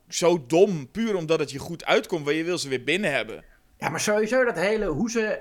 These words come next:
Speaker 2: dat hele ding met dat ze naar binnen en naar buiten gaan in dat huis, dat is ook al wat
Speaker 1: Ja.
Speaker 2: ongelooflijk, want
Speaker 1: Ja, die klucht in het restaurant is ook gewoon, eh, dat je denkt, "Waar gaan, waar gaan we eigenlijk naartoe?"
Speaker 2: Nou ja, ze gaan, ze komen naar binnen.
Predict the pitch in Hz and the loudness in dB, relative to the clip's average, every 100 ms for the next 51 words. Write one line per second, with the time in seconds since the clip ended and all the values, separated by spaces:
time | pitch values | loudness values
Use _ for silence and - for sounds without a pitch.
0 | - - 190 131 220 294 262 160 247 262 | -10 -8 -4 -2 -2 0 -2 -2 -2 0
1 | 233 214 208 - 180 180 151 190 240 220 | -2 -2 -2 -2 -2 -2 -2 -2 0 -2
2 | 175 165 135 185 233 214 - 165 156 139 | -2 -2 0 0 0 -2 -2 -2 -2 -2
3 | 127 147 247 247 196 190 - 233 240 165 | 0 0 0 -2 -4 -4 -2 -2 0 2
4 | 123 - 127 127 131 123 117 104 90 - | 0 -2 -4 -4 -4 -2 0 0 -2 -4
5 | 117 131 143 - 147 160 - 226 - 240 | -6 -4 -4 0 0 0 2 2 2 0
6 | 208 202 196 165 151 302 311 392 - - | 0 0 0 0 0 0 -2 -4 -4 -4
7 | 143 135 131 131 139 131 143 131 131 127 | -2 -2 -2 -2 -4 -6 -6 -8 -6 -2
8 | 143 143 143 185 180 170 165 151 247 147 | -2 0 -2 0 2 2 0 -4 -4 -4
9 | - _ _ _ - 247 240 226 214 269 | -6 _ _ _ -4 -2 0 -2 -2 -2
10 | 262 226 262 254 220 147 131 190 311 339 | -2 0 0 2 0 0 0 0 0 -2